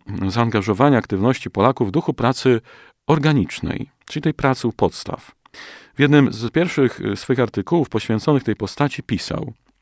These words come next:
Przed drugą wojną światową napisano w Liskowie parę książek i mnóstwo artykułów. Do Liskowa jeździły setki wycieczek z całej Polski.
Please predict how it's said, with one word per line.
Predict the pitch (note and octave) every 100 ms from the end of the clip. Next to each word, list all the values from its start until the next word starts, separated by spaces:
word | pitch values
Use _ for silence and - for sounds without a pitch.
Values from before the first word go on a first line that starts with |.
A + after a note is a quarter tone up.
| _ _ _ _ _ _ _ -
Przed | - C#3
drugą | G#3+ G#3+
wojną | D3 G3 D#3+
światową | B2+ A2 G2 D3+ C#3+
napisano | A2+ G#2+ - D#3+ C#3+
w | G#2+
Liskowie | - - C3 A#2+
parę | A2+ F#2+
książek | E2+ D3+ D3+ A#2+ G2
i |
mnóstwo | G2+ D3 - A2+
artykułów. | F#2+ - - - - - -
Do | A2+
Liskowa | C3 - E3 D3 A#2
jeździły | G#2 B2 G#2
setki | - - -
wycieczek | G2 F2+ C3 - G2+
z | -
całej | A2+ G2 F2+
Polski. | F2+ - - -